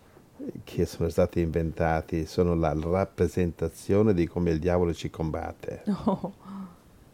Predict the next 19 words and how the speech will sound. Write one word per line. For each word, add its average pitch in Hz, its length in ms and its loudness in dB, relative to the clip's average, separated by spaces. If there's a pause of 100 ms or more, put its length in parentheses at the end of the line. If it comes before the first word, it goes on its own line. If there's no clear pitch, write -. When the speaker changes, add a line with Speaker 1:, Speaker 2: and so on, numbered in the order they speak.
(140)
Speaker 2:
Perché, 131 280 2
Speaker 1:
Angelo. - 160 2
Speaker 2:
perché 220 220 2
il 214 100 4
rugby? 196 420 0 (760)
Speaker 1:
Eh, 180 280 10
perché 90 300 2
sai, 90 440 6
n-, 80 300 0
il 73 140 -4
vio-, - 200 0
la 82 160 -4
cosa 101 260 2
violenta, 85 680 0
quello - 220 -8
è 65 80 -6
un 78 140 -8
gioco 85 380 -2
violento, 82 1000 0